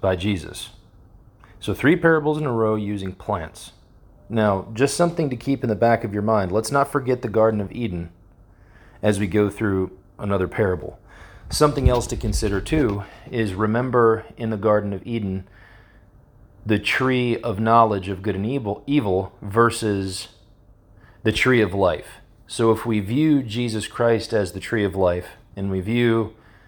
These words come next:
the enemy as the tree of knowledge of evil, that might be helpful in our perception of the gospel reading.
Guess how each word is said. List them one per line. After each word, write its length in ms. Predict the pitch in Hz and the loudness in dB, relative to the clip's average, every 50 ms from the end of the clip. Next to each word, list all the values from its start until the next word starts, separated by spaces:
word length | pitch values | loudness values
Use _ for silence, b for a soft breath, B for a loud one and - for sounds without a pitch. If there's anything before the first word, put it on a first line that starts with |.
| b b b b b b b | b b b b b b b
the 180 | - 107 110 110 | -4 -2 0 2
enemy 520 | 120 120 120 110 101 95 95 95 95 92 - - | 2 2 2 2 0 0 -2 -2 -4 -8 -8 -6
as 200 | - 107 101 90 | -4 -4 -2 -2
the 120 | 95 92 | -4 -6
tree 540 | 90 - - - 123 120 117 110 107 101 90 - - _ _ _ _ _ - - - _ _ _ - _ _ _ _ _ _ B B B B B B B B B | -6 -6 -6 -2 -2 0 0 0 -2 -4 -6 -8 -16 _ _ _ _ _ -20 -20 -20 _ _ _ -20 _ _ _ _ _ _ B B B B B B B B B
of 200 | - 107 95 104 | 2 2 4 4
knowledge 420 | 107 113 120 117 110 107 95 85 | 6 8 8 8 8 6 2 -4
of 80 | 90 85 | -6 -10
evil, 500 | 101 160 180 147 104 92 90 117 117 - - _ _ - _ _ _ _ _ _ _ _ b b b b b b b b b b b b - - | -6 -6 -4 -2 -2 -2 -2 -4 -6 -12 -18 _ _ -20 _ _ _ _ _ _ _ _ b b b b b b b b b b b b -10 0
that 180 | 117 117 110 98 | 4 4 4 4
might 340 | 110 113 123 127 139 123 - | 6 4 4 4 4 2 -2
be 140 | 120 110 107 | -2 -2 -2
helpful 580 | - - 151 147 143 - - - 107 95 101 - | 2 4 4 4 4 4 -2 -4 -2 -2 -2 -2
in 100 | 110 107 | -2 -2
our 120 | 107 101 | -2 -2
perception 680 | - - 104 92 - - 123 95 - - - 98 95 | -2 -4 -8 -6 -2 0 0 0 0 -2 -6 -4 -4
of 460 | 95 104 98 95 92 87 82 - - - _ _ - - | -2 0 0 0 0 -2 -4 -10 -16 -20 _ _ -14 -8
the 120 | - 107 | -6 0
gospel 420 | 95 107 101 101 92 - - 98 87 | 4 6 6 6 4 2 -2 -8 -6
reading. 360 | 87 90 85 80 82 87 | -6 -8 -8 -10 -12 -14